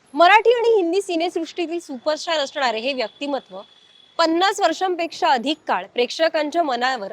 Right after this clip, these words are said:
अधिराज्य गाजवते. त्यांच्या विनोदी शैलीने त्यांनी आणि अभिनेते लक्ष्मीकांत बेर्डे यांनी मिळून मराठी चित्रपटसृष्टीला पडत्या काळात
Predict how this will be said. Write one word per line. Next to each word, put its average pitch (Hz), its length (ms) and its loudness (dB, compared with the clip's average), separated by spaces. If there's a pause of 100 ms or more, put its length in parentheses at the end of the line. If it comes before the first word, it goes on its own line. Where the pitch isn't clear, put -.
(120)
अधिराज्य 240 500 -4
गाजवते. 185 460 -14 (320)
त्यांच्या 320 320 0
विनोदी 359 400 0
शैलीने 285 540 -2 (200)
त्यांनी 247 380 0 (300)
आणि 339 180 4
अभिनेते 381 480 2
लक्ष्मीकांत 330 540 0
बेर्डे 285 580 -2
यांनी 269 220 -4
मिळून 269 300 -4 (320)
मराठी 302 400 4
चित्रपटसृष्टीला 311 1000 -2 (200)
पडत्या 277 320 4
काळात 220 300 -2